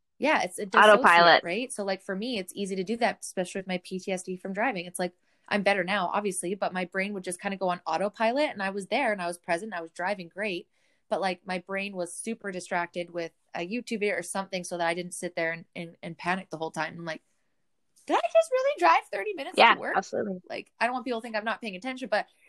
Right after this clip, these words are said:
Speaker 1: you
Speaker 2: Yeah.
Speaker 1: know, just keeping that overactive part of your brain busy so that you just do your damn thing.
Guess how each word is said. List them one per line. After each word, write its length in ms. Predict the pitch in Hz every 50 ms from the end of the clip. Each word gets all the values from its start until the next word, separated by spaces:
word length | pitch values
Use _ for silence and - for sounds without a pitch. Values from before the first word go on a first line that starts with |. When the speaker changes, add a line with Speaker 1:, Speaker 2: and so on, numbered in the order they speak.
| _ _ -
Speaker 1:
you 80 | 370 -
Speaker 2:
Yeah. 60 | 214
Speaker 1:
know, 60 | 208
just 240 | 196 226 220 - -
keeping 300 | - 240 233 - 247 226
that 220 | 214 190 175 - - - - - - - _ _ - - - _ _ _ _ _ _ -
overactive 800 | 208 220 220 208 220 208 - - 185 196 196 _ - 202 185 175 _ _ -
part 180 | - 202 196 190
of 140 | 185 175
your 100 | 190 180
brain 420 | 175 - - 190 190 185 180 170 - -
busy 340 | 190 190 185 - 180 170 165
so 200 | - - 185 175
that 240 | 175 170 160 - - -
you 200 | 180 185 190 185
just 320 | - 196 180 165 - _
do 100 | - 196
your 140 | 196 196 185
damn 240 | 175 180 175 170 165
thing. 280 | 180 202 185 - -